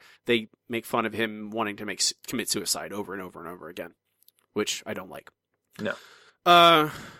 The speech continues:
Speaker 1: no submissions for this. Oh, wait. Forgot to say. We will rank it at the end of the show. No submissions for my favorite episode for this episode, but if you do have a specific episode that is your favorite,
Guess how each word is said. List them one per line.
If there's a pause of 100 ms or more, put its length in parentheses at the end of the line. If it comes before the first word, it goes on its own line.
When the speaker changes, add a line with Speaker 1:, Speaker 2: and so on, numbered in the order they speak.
(360)
Speaker 1:
no
submissions
for
this.
Oh,
wait. (280)
Forgot
to
say. (240)
We
will
rank
it
at
the
end
of
the
show. (160)
No
submissions
for
my
favorite
episode
for
this
episode,
but
if
you
do
have
a
specific
episode
that
is
your
favorite,